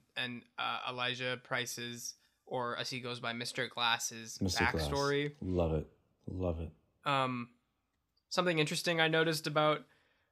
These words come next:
Speaker 1: about, uh, Samuel L. Jackson is that in each of his thr-, in, in the first scene of each of his three stages of life, right? The first scene of the movie is, uh, him being born as a baby, and then one of the later scenes is him as, like, a,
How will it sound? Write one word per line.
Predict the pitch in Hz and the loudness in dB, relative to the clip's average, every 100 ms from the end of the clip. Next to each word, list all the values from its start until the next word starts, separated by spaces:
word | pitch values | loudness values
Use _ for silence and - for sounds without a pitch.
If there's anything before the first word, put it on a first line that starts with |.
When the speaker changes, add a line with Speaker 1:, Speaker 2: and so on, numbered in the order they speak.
| _ | _
Speaker 1:
about, | 147 151 151 143 - _ _ _ _ _ _ _ _ _ | -2 4 4 2 -4 _ _ _ _ _ _ _ _ _
uh, | 143 143 143 143 - - - | 0 2 4 2 -2 -16 -8
Samuel | - 175 170 | 0 4 6
L. | 165 | 8
Jackson | 160 160 190 | 6 6 4
is | 156 139 | 2 4
that | 135 - - _ _ | 2 2 -6 _ _
in | - 156 151 | 0 2 0
each | 170 180 214 | -4 0 2
of | 165 | 2
his | 170 160 151 | 2 2 0
thr-, | - - 143 143 | -4 -14 -12 -4
in, | 165 165 | 0 0
in | 170 170 | 2 0
the | |
first | 151 - 220 220 | 2 6 6 6
scene | 208 196 | 4 4
of | 165 143 | 2 -2
each | 165 180 | -4 -2
of | 165 | -2
his | 151 | -2
three | - 156 151 156 | -4 0 2 4
stages | 147 - 143 139 | 2 2 2 0
of | 131 127 | -6 -6
life, | 123 110 - _ | -6 -6 -12 _
right? | 131 143 139 | -4 -2 -2
The | 135 | -6
first | - 185 180 | 0 2 2
scene | 185 | 0
of | 165 | 0
the | |
movie | 165 156 151 | -2 0 0
is, | 135 143 139 135 - _ _ _ _ | 0 -2 -2 -4 -8 _ _ _ _
uh, | 131 123 - | 0 0 -2
him | - 151 143 | 0 2 2
being | 139 131 127 | 0 -2 -2
born | 135 151 156 147 | 2 4 2 -2
as | 131 | -4
a | |
baby, | 123 139 147 156 151 - _ _ | 2 4 4 4 0 -10 _ _
and | 139 | 2
then | 135 | 4
one | 135 135 | 6 4
of | |
the | 131 | 4
later | 131 139 | 4 4
scenes | 139 143 143 143 | 4 2 0 -2
is | 131 127 | -4 -4
him | 139 135 131 - | 0 0 -2 -2
as, | 131 127 120 | 0 0 -4
like, | 120 120 | -8 -6
a, | 120 | -6